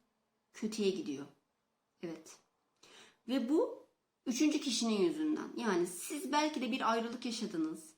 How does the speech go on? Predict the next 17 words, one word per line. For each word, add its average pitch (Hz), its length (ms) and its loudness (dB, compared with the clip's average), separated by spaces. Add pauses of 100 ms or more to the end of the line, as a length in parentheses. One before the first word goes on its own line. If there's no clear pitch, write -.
ya 196 220 0
da - 300 -4 (260)
ayrılığın 226 680 4
eşiğinde 214 540 0
olabilirsiniz. 175 840 0 (680)
Ama 202 580 4
bu 269 220 -2
üçüncü 226 440 -2
kişi 165 460 -4
gerçekten 180 840 -2
çok 233 440 -4
ama 165 280 -4
çok 226 360 -6
çıkarları 180 600 0
olan 180 320 0
bir 175 100 0
insan. 151 380 -4